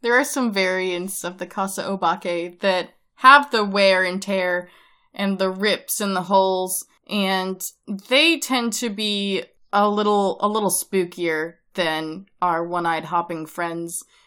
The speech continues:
And those variants are often seen as an omen of bad weather coming. If you see an animated, holy umbrella floating in the air,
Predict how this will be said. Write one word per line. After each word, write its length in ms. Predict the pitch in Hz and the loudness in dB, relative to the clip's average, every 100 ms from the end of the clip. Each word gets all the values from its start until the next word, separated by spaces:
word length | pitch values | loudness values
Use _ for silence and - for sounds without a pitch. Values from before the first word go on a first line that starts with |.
| _ _ - | _ _ -8
And 280 | 190 190 - _ | -6 -6 -10 _
those 500 | 294 302 302 302 233 | 6 6 4 -2 -6
variants 880 | 202 190 185 180 180 175 175 - - - _ _ | -4 -2 -2 -4 -4 -6 -8 -10 -12 -18 _ _
are 240 | 220 202 | 4 6
often 340 | 202 208 220 202 | 6 6 2 -2
seen 240 | 214 214 | -2 -2
as 160 | 202 190 | -2 -2
an 140 | 185 | -4
omen 440 | - 190 190 180 175 | -2 0 0 -2 -2
of 360 | - 170 160 - | 0 0 -2 0
bad 240 | 160 151 | 0 0
weather 260 | 147 151 147 | -6 -8 -10
coming. 480 | - 147 156 165 - | -8 -8 -8 -14 -10
If 200 | - 180 | -8 -4
you 120 | 202 | -2
see 500 | 190 - 175 165 175 - _ - | -2 -2 -2 -2 -4 -10 _ 0
an 140 | 233 | 0
animated, 920 | 233 240 226 233 226 226 226 208 202 - _ _ | 4 4 6 6 4 4 2 2 0 -6 _ _
holy 760 | - 277 277 269 254 240 220 - - | 0 4 4 4 4 2 -2 -4 4
umbrella 760 | 240 247 214 208 220 226 240 - | 8 8 8 6 8 6 4 4
floating 320 | 262 240 240 | 4 6 4
in 80 | 240 | 0
the 180 | 220 196 | 0 2
air, 360 | 208 285 - | 2 0 -4